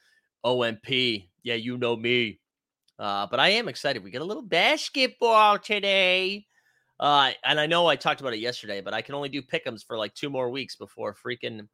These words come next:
new York changes their rules, which is garbage. Garbage. Uh, these fill fast. Let's go, Denver Dog. Denver Dog, are you in there yet?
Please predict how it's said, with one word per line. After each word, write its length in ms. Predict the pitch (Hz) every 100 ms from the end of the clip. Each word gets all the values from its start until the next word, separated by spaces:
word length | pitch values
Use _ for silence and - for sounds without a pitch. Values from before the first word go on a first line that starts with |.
| _ - _
new 500 | 104 139 156 160 160
York 720 | 156 143 151 160 175 175 175 175
changes 440 | - 127 117 107
their 180 | 117 107
rules, 380 | 107 113 101 98
which 180 | 95 95
is 220 | 90 104 101
garbage. 840 | 117 110 120 101 80 - - - -
Garbage. 1300 | 123 143 160 165 165 151 139 - - 123 - - - _ _ _ _ _ _ _ _ _ -
Uh, 240 | 143 139
these 200 | 147 147
fill 180 | - 147
fast. 360 | - 156 135 175
Let's 140 | 165
go, 160 | 240 202
Denver 340 | 180 160 147
Dog. 220 | 147 131
Denver 240 | 180 185 185
Dog, 200 | 143 117
are 60 |
you 180 | 135 175
in 100 | 196
there 120 | 196
yet? 260 | 202 208